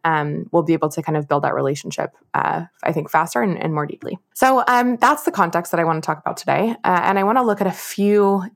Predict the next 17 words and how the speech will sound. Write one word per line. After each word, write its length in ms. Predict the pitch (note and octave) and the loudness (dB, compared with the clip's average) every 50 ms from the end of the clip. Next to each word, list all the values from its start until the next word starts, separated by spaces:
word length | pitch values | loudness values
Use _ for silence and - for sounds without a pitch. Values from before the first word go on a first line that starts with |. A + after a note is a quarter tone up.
| - F#3+ | -8 -4
different 440 | - F#3 F3+ - - E3+ D#3+ - - | -2 -2 -2 0 -2 -4 -4 -4 -8
categories, 920 | - - - C#4+ C4+ G3+ E3+ D#3 D#3 D3 D3 D#3 F3 F3+ G3+ G3 - - - - | -8 -4 -2 0 0 0 0 0 0 0 0 0 0 0 -2 -4 -6 -10 -6 -2
um, 220 | F3+ E3 E3 D#3 | 0 0 0 0
and 100 | D#3+ F3 | -2 -4
just 160 | F#3 F3+ - | -6 -6 -6
give 100 | - A#3+ | -4 -2
you 60 | B3 | -2
some 160 | A3+ - F3+ F3 | 0 0 0 2
really 220 | F3+ F#3 F#3 E3+ | 2 2 2 0
exciting 360 | - - - F3+ F3 E3+ E3 | -2 -4 -4 -4 -2 -2 0
numbers 460 | D#3+ D#3+ D#3+ D3+ C#3+ C#3 D#3 F3 - - - - - - - - - - | 0 0 0 0 0 0 0 -2 -6 -12 -18 -20 -18 -18 -18 -6 0 2
on, 320 | - F3 F3 F3+ F3+ - - | 2 2 2 2 0 0 0
uh, 180 | D#3+ D#3+ D#3+ D3+ | 2 2 2 2
menu 260 | D#3 E3 D#3+ D#3+ E3+ | 0 -2 -2 -2 -2
gaps, 240 | - - D#3 - - | 0 0 -2 -2 -4
specifically 460 | - - F3+ - E3 - - E3+ E3 | -8 -10 -8 -8 -8 -6 -4 0 0
around 340 | E3 D#3 D3+ D#3 D#3 D#3 | 2 2 2 0 -2 -4